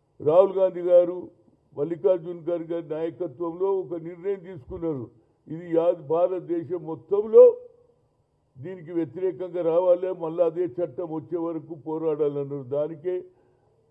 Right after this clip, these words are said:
ఆనాడు సిడబ్ల్యూసిలో నిర్ణయం తీసుకున్న వెంటనే మా ముఖ్యమంత్రి అయినటువంటి రేవంత్ రెడ్డి క్యాబినెట్‌లో నిర్ణయం తీసుకొని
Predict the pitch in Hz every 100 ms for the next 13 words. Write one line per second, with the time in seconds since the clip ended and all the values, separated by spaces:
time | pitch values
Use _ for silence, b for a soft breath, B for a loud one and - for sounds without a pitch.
0 | _ - 165 175 185 175 - 180 165 175
1 | 165 180 131 180 175 170 160 170 180 160
2 | 175 - 180 175 156 160 147 214 233 202
3 | - - _ _ _ _ _ _ - 160
4 | 165 160 139 180 156 185 175 175 165 170
5 | 170 170 160 170 165 156 180 180 165 175
6 | 151 170 139 170 165 156 170 151 170 160
7 | 165 170 185 160 151 139 175 190